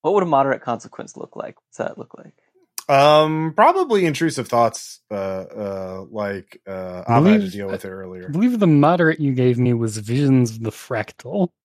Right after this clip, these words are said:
Speaker 3: which
Speaker 2: Yeah.
Speaker 3: I turned into intrusive thoughts and then
Speaker 2: Yeah.
Speaker 3: healed.
Speaker 2: Mm-hmm.
Speaker 1: Hell yeah. Let me, let me, let me get some of them sick visions.
Speaker 2: <laughs> Okay.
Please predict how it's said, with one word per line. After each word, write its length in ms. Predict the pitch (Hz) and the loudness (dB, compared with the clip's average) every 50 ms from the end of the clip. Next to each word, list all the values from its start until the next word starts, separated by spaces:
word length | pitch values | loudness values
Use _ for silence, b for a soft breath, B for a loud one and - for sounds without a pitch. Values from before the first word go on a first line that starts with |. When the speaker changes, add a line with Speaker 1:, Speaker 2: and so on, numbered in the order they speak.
| _ _ _ _ _ _ | _ _ _ _ _ _
Speaker 3:
which 160 | 151 143 147 | 0 2 4
Speaker 2:
Yeah. 120 | 170 151 123 | 4 4 4
Speaker 3:
I 60 | 123 | 2
turned 420 | - - - 175 170 151 147 143 | 0 0 2 4 4 6 4 4
into 580 | 185 170 147 131 131 127 123 - - 127 113 113 | 4 2 4 4 4 4 2 0 -2 -4 0 2
intrusive 600 | 127 143 - - - 202 - - - 165 151 139 | 2 0 0 0 -2 -2 -2 -2 -6 -8 -8 -8
thoughts 480 | - _ 151 143 156 - - - - - | -2 _ 0 0 0 -2 -6 -8 -6 -4
and 180 | 165 143 135 147 | -4 -4 -4 -4
then 160 | 170 190 175 185 | -2 -2 0 2
Speaker 2:
Yeah. 200 | 202 180 135 - | 4 2 2 2
Speaker 3:
healed. 260 | - 233 220 - - _ _ _ _ _ _ _ _ _ - | 2 0 0 0 -2 _ _ _ _ _ _ _ _ _ -4
Speaker 2:
Mm-hmm. 440 | 123 117 107 104 160 202 208 202 - - _ _ | -4 -2 0 2 4 4 2 2 0 -10 _ _
Speaker 1:
Hell 460 | _ - - - - - - - - - - | _ 2 2 2 2 0 -2 -4 -4 -6 -6
yeah. 440 | - - - - - - - 120 123 - _ _ _ _ _ _ _ | -6 -4 -4 -2 -4 -4 -4 -8 -10 -14 _ _ _ _ _ _ _
Let 120 | 120 120 131 | -4 -4 -2
me, 80 | 139 - | -2 -2
let 180 | - 120 131 - | -2 -4 -2 -4
me, 60 | - - | -2 0
let 120 | 123 127 | 2 2
me 60 | 143 147 | 4 4
get 160 | 139 - - | 2 2 2
some 140 | - 127 110 | 0 0 2
of 40 | 104 | 2
them 140 | 98 85 - | 2 0 0
sick 340 | - - - 113 - _ | 0 0 0 0 0 _
visions. 640 | - 110 117 117 - - - 123 123 - - - - _ _ _ _ _ _ _ _ _ _ - | 2 2 2 2 0 -4 -6 -6 -6 -6 -6 -6 -6 _ _ _ _ _ _ _ _ _ _ -10
Speaker 2:
<laughs> 640 | - - - - 156 - - - 202 190 - _ | -8 -8 0 0 0 0 0 -2 -4 -4 0 _
Okay. 380 | 117 135 139 - 151 165 185 | 2 2 4 4 4 4 4